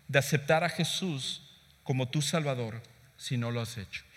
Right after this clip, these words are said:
Y tú tienes la oportunidad de hacerlo hoy. Tú tienes la oportunidad de poder aceptar a Jesús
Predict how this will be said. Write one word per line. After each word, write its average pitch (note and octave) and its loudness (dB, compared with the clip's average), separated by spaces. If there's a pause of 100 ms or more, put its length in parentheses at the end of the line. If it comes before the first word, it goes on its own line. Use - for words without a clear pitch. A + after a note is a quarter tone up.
(200)
Y A#2+ -2
tú F3 2
tienes F3+ 2
la D#3 0
oportunidad B2 -2 (600)
de A#2+ -2
hacerlo A#2 0
hoy. G#2 -6 (880)
Tú E3 4
tienes F#3+ 8
la F3+ 10
oportunidad D3+ 6
de D#3 2
poder D3+ 0
aceptar D#3 -2
a E3+ -2
Jesús A#2+ -4